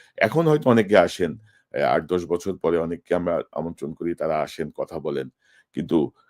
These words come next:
কারো মাধ্যমে বা কারো উপর ভর করে আমাদের এই চ্যানেল, এ, জনপ্রিয়তা পায় নাই বা আমরা আমাদের কাজ করি নাই। আমরা একেবারে যাদেরকে নিয়ে কাজ করছি তাদের, তারা ছিলেন অত্যন্ত সাধারণ মানুষ। কেউ শিক্ষক, কেউ সাংবাদিক, কেউ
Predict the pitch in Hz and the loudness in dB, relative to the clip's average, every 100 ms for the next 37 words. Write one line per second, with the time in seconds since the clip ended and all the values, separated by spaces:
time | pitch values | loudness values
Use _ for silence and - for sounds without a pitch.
0 | _ - 92 107 131 107 101 95 123 127 | _ -2 4 8 8 6 4 0 -2 0
1 | 117 95 90 98 98 90 78 95 95 110 | 0 2 2 2 0 -4 -2 -4 0 2
2 | 123 98 87 87 80 - 82 90 90 - | 4 4 2 -2 -6 -6 -4 -2 -4 -8
3 | _ _ _ 73 73 82 92 - 85 87 | _ _ _ -8 -4 -2 -4 -2 0 0
4 | 87 85 87 107 139 90 80 76 80 73 | -2 0 0 -2 -2 0 0 0 -2 -4
5 | - _ _ 73 80 78 76 73 - 80 | -8 _ _ -6 -4 -4 -4 -8 -6 -8
6 | 78 52 50 _ 73 85 87 - - 107 | -8 -8 -16 _ -6 2 2 2 -2 0
7 | 139 147 135 131 123 127 123 113 113 110 | 0 2 2 2 0 0 4 2 2 -4
8 | 107 - - 82 80 - 82 92 - 98 | -6 -6 -4 -2 -2 -2 0 0 0 -2
9 | 92 - _ _ - 85 - 143 135 117 | -2 -6 _ _ -12 -4 2 2 4 4
10 | 113 113 101 104 104 - _ _ _ - | 6 4 4 2 -2 -8 _ _ _ -18
11 | - 92 95 98 95 - 95 - 85 87 | -2 0 2 -2 -4 0 0 2 -2 -2
12 | - 80 85 87 92 - 85 87 87 | -6 -6 -4 -2 -4 -4 0 0 0